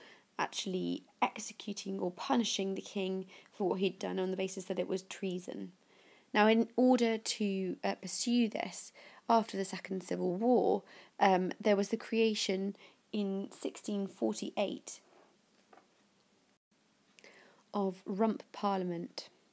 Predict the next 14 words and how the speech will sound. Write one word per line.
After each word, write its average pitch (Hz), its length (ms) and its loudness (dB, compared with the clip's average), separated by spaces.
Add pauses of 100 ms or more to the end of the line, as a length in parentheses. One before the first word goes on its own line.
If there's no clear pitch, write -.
(3250)
Its 254 200 2
creation, 254 720 6
or 214 120 2
the 202 120 2
event 226 300 4
of 202 60 -4
its - 140 -6
creation, 202 520 2
is 190 140 -2
known 196 240 2
as 196 160 0
Pride's 196 420 -2
Purge, 180 440 -4
and 185 300 -4